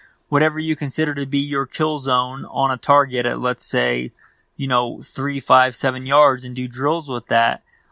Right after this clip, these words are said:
I think you'll get more rounds on target quickly, more consistently with not plus P ammo.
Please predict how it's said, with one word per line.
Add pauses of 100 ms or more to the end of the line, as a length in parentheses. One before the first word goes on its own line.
I
think
you'll
get
more
rounds
on
target
quickly,
more
consistently
with
not
plus
P
ammo.